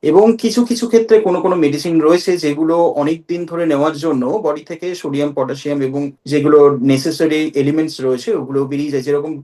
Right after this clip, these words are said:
বিশেষ করে ডায়ুরেটিক্স, যেরকম যারা ল্যাসিক্স খাচ্ছেন অনেক দিন ধরে, বা ডাইটর খাচ্ছেন, বা অ্যালডাকটন খাচ্ছেন, এই সমস্ত জিনিসগুলোর ক্ষেত্রেও dyselectrolytemia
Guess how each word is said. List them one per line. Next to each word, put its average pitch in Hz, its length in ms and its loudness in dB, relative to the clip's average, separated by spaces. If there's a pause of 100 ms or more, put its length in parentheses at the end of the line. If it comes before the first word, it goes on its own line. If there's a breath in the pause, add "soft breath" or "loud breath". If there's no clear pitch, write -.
(120)
বিশেষ 160 260 -6
করে 202 180 2
ডায়ুরেটিক্স, 151 760 -2 (440 soft breath)
যেরকম 151 320 6
যারা 151 200 8
ল্যাসিক্স - 440 -2
খাচ্ছেন 160 320 -2
অনেক 151 240 0
দিন 151 200 -4
ধরে, 143 360 -2 (560)
বা 143 120 0
ডাইটর 139 400 0
খাচ্ছেন, 139 640 -6 (840)
বা 139 120 0
অ্যালডাকটন 165 580 -2
খাচ্ছেন, 147 480 -6
এই 160 120 -2
সমস্ত 180 400 -10
জিনিসগুলোর 143 640 -4
ক্ষেত্রেও 143 560 -2 (880)
dyselectrolytemia 147 1000 -2